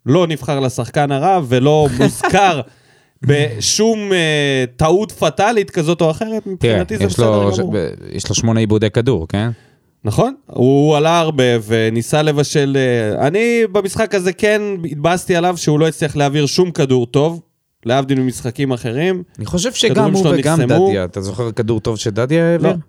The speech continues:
Speaker 1: היה קשה מאוד להתמודד מול, אה, המגנים שלהם. ויש לנו גם את שבירו, שנכנס בסוף לשמונה עשרה דקות,
Speaker 2: זה
Speaker 1: היה
Speaker 2: מאוד.
Speaker 1: יותר מעורב מסלליך. <laughs> איש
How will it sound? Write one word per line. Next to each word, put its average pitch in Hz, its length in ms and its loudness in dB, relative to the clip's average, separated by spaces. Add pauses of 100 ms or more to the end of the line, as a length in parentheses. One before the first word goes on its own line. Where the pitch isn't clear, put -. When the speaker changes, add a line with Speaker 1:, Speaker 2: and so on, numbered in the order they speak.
(140)
Speaker 1:
היה 117 280 0
קשה 127 360 -2
מאוד 120 300 -2
להתמודד 104 500 -2
מול, 101 280 -4
אה, 95 380 -4 (300)
המגנים 104 500 -6
שלהם. 98 500 -6 (760)
ויש 165 220 0
לנו 175 200 2
גם 165 180 0
את 160 80 0
שבירו, 123 500 0
שנכנס 131 1040 -4
בסוף 120 600 -2
לשמונה 110 440 -4
עשרה 123 260 -2
דקות, 117 380 2
Speaker 2:
זה 101 60 -4
Speaker 1:
היה 107 100 2
Speaker 2:
מאוד. 131 120 4
Speaker 1:
יותר 170 420 2
מעורב 190 400 2
מסלליך. 170 840 0 (380)
<laughs> 190 880 -14
איש - 760 0